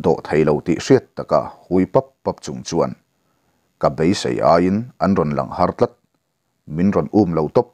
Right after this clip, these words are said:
ani ang ti pa chuan phi sekin. A taksa kham ut, ut to ti re tum chuan a ding mar zui zota.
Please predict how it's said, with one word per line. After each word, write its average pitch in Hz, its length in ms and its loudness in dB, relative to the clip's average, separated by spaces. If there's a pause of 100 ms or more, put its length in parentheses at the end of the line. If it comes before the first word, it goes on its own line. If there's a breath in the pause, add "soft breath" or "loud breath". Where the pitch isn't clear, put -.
(100)
ani 90 200 -2
ang 85 80 -4
ti 71 160 -8
pa - 240 -4
chuan 78 360 -2
phi - 160 -4 (200)
sekin. 90 400 0 (840)
A 104 80 2
taksa - 460 -2 (220)
kham 92 320 -2
ut, - 120 -2 (220)
ut - 220 -20
to 76 100 -2 (140)
ti 80 80 -4 (120)
re 65 80 -4 (100)
tum 90 180 0
chuan 78 280 0 (240)
a 71 140 -2
ding 98 200 2
mar 98 180 4
zui 101 220 0 (220)
zota. 90 260 0